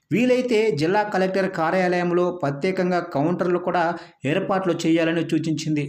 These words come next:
ఇక తెలంగాణలో చూసుకున్నట్లయితే మరో ఐదు రోజుల పాటు భారీ వర్షాలను చెప్తున్నారు. తెలంగాణలో ఐదు రోజుల పాటు భారీ నుంచి అతి భారీ వర్షాలు పడతాయని హైదరాబాద్ వాతావరణ కేంద్రం హెచ్చరించింది. ఉపరితల ఆవర్తనం ప్రభావంతో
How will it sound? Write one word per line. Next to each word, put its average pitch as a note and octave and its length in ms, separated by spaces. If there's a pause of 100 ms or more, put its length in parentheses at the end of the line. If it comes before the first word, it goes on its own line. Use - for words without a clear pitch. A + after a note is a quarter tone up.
(640)
ఇక C#3+ 180 (100)
తెలంగాణలో E3+ 520
చూసుకున్నట్లయితే E3 680 (460)
మరో D3+ 240
ఐదు D#3 240
రోజుల F3+ 240
పాటు E3+ 300
భారీ D3+ 360
వర్షాలను D#3 420
చెప్తున్నారు. D#3 520 (500)
తెలంగాణలో C4 640
ఐదు F#3+ 240
రోజుల A3+ 260
పాటు G3+ 300 (160)
భారీ F#3 280
నుంచి F#3 280
అతి F3 180
భారీ E3+ 320
వర్షాలు D#3+ 360
పడతాయని D#3 600 (440)
హైదరాబాద్ G#3 540
వాతావరణ F3 480
కేంద్రం E3+ 340
హెచ్చరించింది. D#3 760 (420)
ఉపరితల F3 440
ఆవర్తనం E3 520
ప్రభావంతో D#3+ 800